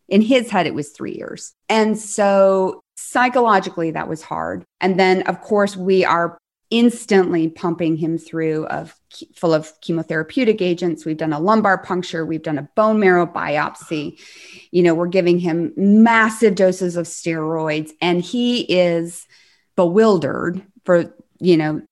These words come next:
and just received this life-threatening diagnosis. And, you know, can see, 'cause he's in the I C U, sort of the rush and the,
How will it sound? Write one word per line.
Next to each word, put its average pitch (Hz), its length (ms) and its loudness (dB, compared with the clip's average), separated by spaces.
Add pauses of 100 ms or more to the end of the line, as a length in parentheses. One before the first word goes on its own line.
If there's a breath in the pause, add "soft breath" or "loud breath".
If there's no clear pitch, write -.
(100)
and 175 460 2
just 202 280 2
received 185 480 -4
this 160 240 -4
life-threatening 165 720 0
diagnosis. 147 960 -6 (480 soft breath)
And, 170 560 0 (180)
you 185 140 2
know, 160 180 2
can 175 220 -2
see, 196 720 -2
'cause 180 120 -2
he's 170 140 -2
in 170 100 2
the 165 140 4
I 165 100 2
C 170 200 -4
U, 165 220 2
sort 160 220 -6
of 151 80 -10
the 165 100 -4
rush 156 420 -2
and 160 160 -2
the, 165 220 -4